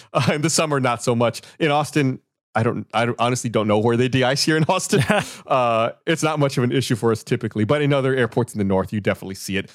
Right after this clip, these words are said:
Speaker 1: In Denver, uh, specifically, they have big de-icing, uh, operations over there. Uh, I think it's really interesting to watch if you ever fly into Denver, uh, in the winter. Anyway, always look out the window.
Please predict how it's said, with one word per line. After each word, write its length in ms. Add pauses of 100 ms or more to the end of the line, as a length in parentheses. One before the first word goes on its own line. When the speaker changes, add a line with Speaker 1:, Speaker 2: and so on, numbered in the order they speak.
(100)
Speaker 1:
In 140
Denver, 560
uh, 260
specifically, 580
they 100
have 180
big 280
de-icing, 500 (360)
uh, 40
operations 760
over 160
there. 300
Uh, 120
I 100
think 160
it's 120
really 380
interesting 320
to 60
watch 280
if 60
you 80
ever 100
fly 200
into 140
Denver, 460
uh, 240
in 120
the 60
winter. 340 (460)
Anyway, 320 (460)
always 240
look 120
out 120
the 60
window. 240